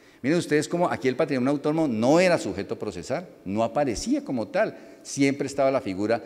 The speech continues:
de la sociedad fiduciaria. Entonces, ¿a quién demandar? A la sociedad fiduciaria, mil novecientos noventa y tres. Muy bien. ¿Qué pasó después? Durante los años mil novecientos noventa y tres al año dos mil se dieron muchos debates.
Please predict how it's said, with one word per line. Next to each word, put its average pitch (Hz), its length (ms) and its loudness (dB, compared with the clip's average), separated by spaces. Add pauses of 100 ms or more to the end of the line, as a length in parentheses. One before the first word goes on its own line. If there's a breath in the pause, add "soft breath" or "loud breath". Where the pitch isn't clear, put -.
(160 loud breath)
de 147 160 6
la 143 100 6
sociedad 98 320 -2
fiduciaria. 85 460 -4
Entonces, 190 240 4
¿a - 40 -4
quién 190 140 2
demandar? 190 480 4
A 127 180 4
la 117 120 6
sociedad 92 340 0
fiduciaria, 73 540 -4
mil 165 200 4
novecientos 147 460 2
noventa 110 320 0
y 71 40 -4
tres. - 360 -14 (140)
Muy 113 100 -4
bien. 147 240 -4 (2250 loud breath)
¿Qué 165 100 -6
pasó 190 300 0
después? - 560 -2 (1300 loud breath)
Durante 160 340 4
los 160 100 4
años 208 220 4
mil 220 160 4
novecientos 196 360 4
noventa 160 300 4
y 120 40 2
tres 156 260 0
al 151 240 2
año 165 240 2
dos 117 200 0
mil 135 440 2
se 123 140 0
dieron 151 260 2
muchos 156 260 0
debates. 139 500 0